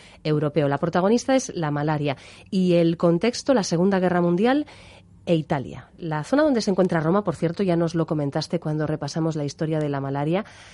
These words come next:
eh, ha sido una zona donde esta enfermedad infecciosa ha sido endémica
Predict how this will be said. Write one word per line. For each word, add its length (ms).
eh, 320
ha 100
sido 280
una 120
zona 200
donde 200
esta 120
enfermedad 480
infecciosa 480
ha 40
sido 200
endémica 540